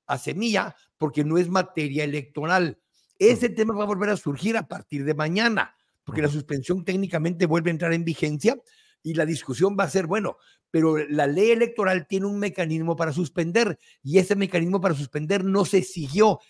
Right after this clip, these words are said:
Speaker 1: el debido proceso para suspender el partido dentro de las normas de la ley electoral, no se siguió. Entonces los están obligando a irse a meter a la parte penal, ven.
Speaker 2: Y es, hay que reiterar eso porque creo que hay una narrativa que dice, "Están protegiendo a Semilla, están protegiendo, no quieren que se investigue". No,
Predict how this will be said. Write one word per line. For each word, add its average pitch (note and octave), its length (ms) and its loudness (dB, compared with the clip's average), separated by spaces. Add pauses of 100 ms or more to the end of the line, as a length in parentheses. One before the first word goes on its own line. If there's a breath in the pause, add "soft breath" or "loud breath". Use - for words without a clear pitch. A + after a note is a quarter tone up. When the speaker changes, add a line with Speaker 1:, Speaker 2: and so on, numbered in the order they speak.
(160)
Speaker 1:
el D#3 220 0
debido F3+ 480 0
proceso F3+ 360 -2
para F3+ 180 4
suspender E3 600 2
el A#3 140 2
partido F3+ 360 -2
dentro E3 300 0
de E3+ 60 -2
las D3+ 200 -6
normas G3+ 440 4
de C#3+ 80 -6
la C#3 60 -2
ley E3+ 120 -2
electoral, G3 480 -2 (300)
no C3 260 -4
se A#2+ 160 -10
siguió. F#3 460 4 (280 soft breath)
Entonces E3 180 -2
los F3 120 4
están F#3 180 0
obligando G#3+ 480 4
a - 20 8
irse G#3+ 200 4
a - 40 4
meter G3 200 -2
a G3+ 40 2
la F3+ 100 -2
parte F3 260 0
penal, F#3+ 340 2
ven. B2+ 180 -4 (500)
Speaker 2:
Y A3 180 12
es, G#3 180 12
hay A3+ 200 12
que D4 120 12
reiterar G3 380 10
eso D4+ 200 4
porque A3+ 280 -2
creo A#3 180 4
que B3+ 80 2
hay B3+ 80 0
una D#4 120 2
narrativa F#3 500 2
que G3 100 2
dice, A#3 140 2
"Están D4 220 4
protegiendo D#4+ 440 0
a - 20 2
Semilla, A#3+ 260 2
están B3+ 160 4
protegiendo, B3+ 460 2
no B3+ 140 4
quieren E4 200 2
que A#3+ 80 -6
se G#3+ 80 -2
investigue". G3 320 0
No, B3+ 340 6